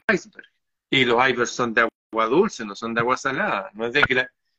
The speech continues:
y habla de un mundo maravilloso, y lo primero que le llamó la atención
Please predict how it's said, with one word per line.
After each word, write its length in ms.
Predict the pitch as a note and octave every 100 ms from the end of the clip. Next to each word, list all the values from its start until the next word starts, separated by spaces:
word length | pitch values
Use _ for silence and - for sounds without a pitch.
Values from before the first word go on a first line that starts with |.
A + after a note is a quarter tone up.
| _ _ _ _ _ _ _ _ _
y 140 | C3+
habla 200 | F3+ A#3+
de 80 | G#3+
un 120 | D#3+
mundo 300 | C#3+ D#3+ D#3+
maravilloso, 960 | D3+ C3+ B2+ A#2+ A2+ G#2+ D3 D#3 F3+ E3+ -
y 100 | B2+
lo 100 | C3
primero 340 | A#2 B2+ F#3+
que 80 | G3
le 160 | F#3 D#3+
llamó 200 | C#3 D3+
la 80 |
atención 580 | D#3 D3 B2+ - D#3 F3